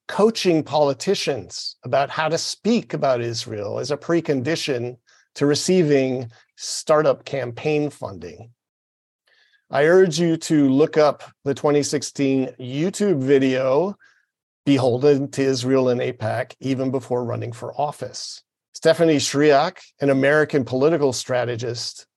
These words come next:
talks about how Israel factors into early campaign finance funding. Again, the branding for Israel shifts. The Israeli foreign influence operation informed Obama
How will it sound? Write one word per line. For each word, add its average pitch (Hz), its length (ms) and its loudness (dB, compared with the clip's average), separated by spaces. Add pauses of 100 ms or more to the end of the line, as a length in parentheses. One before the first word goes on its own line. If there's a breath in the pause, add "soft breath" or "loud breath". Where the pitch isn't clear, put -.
(140)
talks 170 360 0
about 143 360 4
how 143 320 -2
Israel 135 540 0
factors 131 800 -4
into 131 280 -8
early 139 420 0
campaign 131 720 -4
finance 123 800 -6 (100)
funding. 117 640 -10 (420)
Again, 185 540 4
the 151 120 2
branding 156 840 4
for 143 240 0
Israel 135 800 0
shifts. - 800 -4 (480)
The 143 100 0
Israeli 156 380 4
foreign 156 420 4
influence 143 480 0
operation 127 1000 -2 (500)
informed 151 580 4
Obama 123 720 2